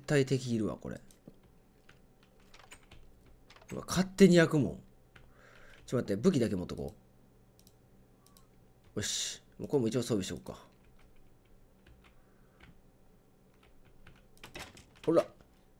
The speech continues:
<laughs> ほら。お。来た。よっしゃ。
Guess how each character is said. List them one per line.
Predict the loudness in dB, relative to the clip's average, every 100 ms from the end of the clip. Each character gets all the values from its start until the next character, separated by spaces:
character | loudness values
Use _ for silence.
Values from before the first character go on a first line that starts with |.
| -20 -20 -12 -2
<laughs> | 8 12 12 12 0 -16 -20 -20 -20 -20 -20 -20 -4
ほ | 4 4
ら。 | 4 -2 -20 -20 -20 -10
お。 | -8 -8 -20 -20 -20 -20 -20 -20 -20 -20 -20 -20 -20 -20 -20 -20 -12
来 | 4
た。 | 6
よ | 6 -8 -20 -20 -20 -20 -20 -20 -20 -20 -2 0
っ |
し |
ゃ。 | 0